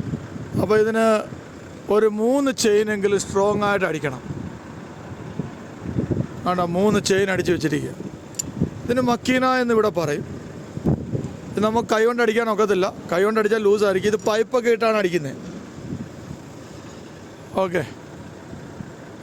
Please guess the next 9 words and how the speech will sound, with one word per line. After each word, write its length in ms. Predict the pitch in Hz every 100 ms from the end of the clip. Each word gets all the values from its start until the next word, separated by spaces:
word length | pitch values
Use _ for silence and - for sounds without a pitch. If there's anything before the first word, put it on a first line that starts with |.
| 175
ഇരുപത്തിനാല് 580 | 175 202 190 208 208 208 196
ടണ്ണിൻ്റെ 320 | 190 196 202 185
ഒറ്റ 240 | - - 220 190
റോള് 280 | 180 185 220 - - - - - - - - - 202
ചെയിൻ 180 | 208 233
കണ്ടോ 180 | 233 214 202
അടിച്ചിരിക്കുന്നത്, 520 | 175 196 185 165 160 175
മൂന്ന് 260 | 202 214 208 -
ചെയിനാണ് 420 | 190 180 147